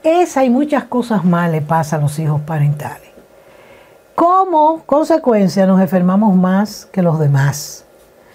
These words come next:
porque vivimos con tanto estrés, preocupándonos por todas las cosas de otros, que aunque sean nuestros hermanos, o nuestra pareja, o nuestros padres, bueno, ok. Yo me acuerdo que cuando mi papá se estaba muriendo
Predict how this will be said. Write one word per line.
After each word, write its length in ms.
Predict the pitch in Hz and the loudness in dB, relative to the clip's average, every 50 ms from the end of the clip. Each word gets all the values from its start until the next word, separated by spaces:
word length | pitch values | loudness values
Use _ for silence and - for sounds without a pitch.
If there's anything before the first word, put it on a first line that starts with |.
| - - - _ _ | -20 -20 -20 _ _
porque 280 | - 190 185 - 202 190 | -2 -2 0 2 0 0
vivimos 480 | 185 185 175 185 202 220 262 277 277 | 2 2 2 2 2 0 0 -2 -4
con 280 | - - 196 185 180 147 | -4 -2 -2 0 0 -2
tanto 440 | - 190 190 214 247 285 294 - 302 | -2 -2 0 0 -2 -2 -4 -2 -4
estrés, 720 | 294 302 - - 214 202 196 175 160 147 147 - - - - _ | -4 -4 -4 -2 0 0 2 2 0 -2 -4 -8 -10 -16 -10 _
preocupándonos 840 | 202 196 202 190 196 185 156 165 180 185 214 240 277 269 277 254 - | 0 0 0 2 0 0 0 0 0 0 0 0 0 -2 -2 -4 -2
por 200 | 220 190 175 147 | -2 -4 -4 -2
todas 300 | 151 180 185 220 240 254 | -2 -2 0 2 2 0
las 140 | 247 - | -2 -4
cosas 460 | - - - 233 233 220 - 240 220 196 | -6 -6 -4 -2 -2 -2 0 0 0 2
de 140 | 185 180 | 2 2
otros, 640 | 185 190 196 185 190 170 151 160 151 - - - - _ _ _ _ _ _ _ _ _ _ _ | 4 2 2 2 0 -4 -4 -4 -6 -10 -12 -18 -20 _ _ _ _ _ _ _ _ _ _ _
que 80 | 190 185 | -2 0
aunque 180 | 180 175 180 | 0 0 0
sean 220 | 151 190 196 208 220 | -2 0 0 0 0
nuestros 280 | 220 202 220 202 185 | -2 -2 0 0 0
hermanos, 540 | 185 170 160 165 185 220 240 220 175 165 160 - - - - - - - | 0 0 0 -2 -2 0 0 0 0 -2 -4 -8 -14 -20 -20 -20 -10 -2
o 140 | - 185 185 | 0 0 2
nuestra 300 | 185 180 175 - 180 160 | 2 2 2 2 0 -2
pareja, 640 | 147 165 156 147 175 202 226 226 190 180 170 170 - - - - - - _ | 0 0 0 0 0 0 0 0 0 -2 -2 -4 -8 -14 -20 -20 -20 -8 _
o 100 | 196 190 | 0 2
nuestros 360 | 190 190 - - 196 175 147 | 2 2 0 0 -4 -4 -4
padres, 520 | - - 214 226 233 220 185 165 175 175 - _ _ _ _ _ 240 170 | -2 -2 0 0 2 0 0 -2 -4 -8 -10 _ _ _ _ _ -12 -10
bueno, 380 | 127 131 127 151 170 156 143 - - - - _ _ _ _ - - _ _ _ _ _ | -6 -4 -2 -2 -2 -2 -4 -6 -8 -14 -20 _ _ _ _ -20 -20 _ _ _ _ _
ok. 240 | 170 170 165 - 190 202 240 254 165 - - - _ _ _ _ _ _ - | -4 -4 -2 0 0 0 0 0 -2 -4 -8 -14 _ _ _ _ _ _ -2
Yo 100 | 180 175 | 0 0
me 100 | 190 202 | 2 0
acuerdo 360 | 202 202 240 254 285 320 269 | 0 0 0 2 2 2 2
que 60 | 233 | 2
cuando 220 | 208 196 185 180 175 | 2 2 2 2 2
mi 100 | 175 156 | 2 0
papá 340 | 147 156 147 147 185 226 | 0 -2 0 0 0 0
se 120 | 214 294 294 | 0 0 -2
estaba 420 | 277 294 - 247 262 277 294 311 | -2 0 -2 0 0 2 0 0
muriendo 720 | 311 320 320 320 311 285 269 240 220 226 240 302 349 392 | 0 0 0 2 2 2 2 2 0 0 0 -2 -4 -6